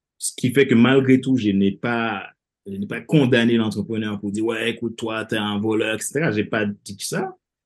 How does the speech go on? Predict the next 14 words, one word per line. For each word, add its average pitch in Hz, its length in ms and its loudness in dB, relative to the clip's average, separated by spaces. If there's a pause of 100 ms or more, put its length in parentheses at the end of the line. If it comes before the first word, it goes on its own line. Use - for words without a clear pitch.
(180)
J'ai 98 120 -4
juste 101 120 -4
fait 107 80 2
un 95 80 2
petit 92 180 -6
mot 101 280 4
au - 20 -4
service 95 400 -6
client 101 340 -2
pour 87 160 -8
dire 90 200 -4
que 85 100 -12 (180)
quand 98 140 -2
même, 90 240 0